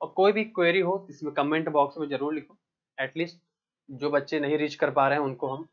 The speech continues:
direct comment में ही answer दे देंगे, ठीक है। चलो start करते हैं इसका फॉ-, form फिल अप करना। अब देखो, सबसे पहले हम form जब fill up करेंगे तो हमारी ये वाली website पे form फिल अप होती है, जीपीएससी की Ojas पे,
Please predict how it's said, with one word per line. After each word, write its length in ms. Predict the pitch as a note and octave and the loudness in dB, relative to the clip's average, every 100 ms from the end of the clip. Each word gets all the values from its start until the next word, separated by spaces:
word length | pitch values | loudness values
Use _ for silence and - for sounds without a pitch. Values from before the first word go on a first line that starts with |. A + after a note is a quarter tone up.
| _ _ | _ _
direct 300 | B2+ B2 C3+ | -4 -4 -2
comment 280 | C3 C3+ C3+ | -4 -4 -4
में 100 | C3+ | -4
ही 60 | C3+ | -4
answer 260 | A#2+ B2 | -4 -8
दे 140 | A#2+ G#2+ | -6 -10
देंगे, 240 | A2 A2+ _ - | -10 -20 _ -4
ठीक 160 | F#3+ | -2
है। 80 | F3+ C#3 _ _ _ _ _ _ _ | -2 -4 _ _ _ _ _ _ _
चलो 140 | F3+ F#3+ | 4 4
start 300 | F#3+ F3+ F#3 | 10 8 10
करते 220 | F3+ F3 | 2 2
हैं 200 | F#3+ E3+ | -2 -2
इसका 200 | D3+ F3 | -2 -2
फॉ-, 340 | E3 E3 D3+ D3 | 0 6 6 6
form 180 | D#3 E3+ | 2 4
फिल 140 | E3 | 0
अप 100 | D#3 | 2
करना। 240 | C#3+ D3 F3+ _ _ _ _ | 2 -2 -10 _ _ _ _
अब 180 | - D3+ | -4 0
देखो, 260 | D3+ D3 A2 _ _ _ _ _ _ _ _ _ _ _ - | 0 0 -4 _ _ _ _ _ _ _ _ _ _ _ 0
सबसे 200 | E3+ A3 | 4 6
पहले 220 | G#3+ G#3 | 10 10
हम 260 | G#3 G#3 G#3 - - | 10 6 0 -2 8
form 220 | F3+ G#3 | 8 8
जब 120 | G3+ | 2
fill 120 | G3+ | 6
up 100 | G3+ | 6
करेंगे 320 | G3+ F#3 F#3 F3+ | 8 8 6 0
तो 520 | - _ _ - D#3+ | -4 _ _ -6 4
हमारी 220 | E3 F3+ | 6 8
ये 160 | F3 F#3+ | 8 10
वाली 160 | F#3 | 10
website 420 | F3 E3+ E3 D#3+ F3+ | 8 6 6 6 4
पे 60 | |
form 220 | F3 D3+ D3+ | 0 0 0
फिल 140 | C#3+ | -4
अप 120 | C#3+ | -2
होती 220 | C3 D#3 | -4 -4
है, 60 | D3+ | -8
जीपीएससी 480 | D#3+ D#3+ E3+ - F3+ | -8 -2 -2 -2 -6
की 140 | F#3 F3 | -2 0
Ojas 340 | C#3 C#3 - | 0 0 -4
पे, 100 | - | -18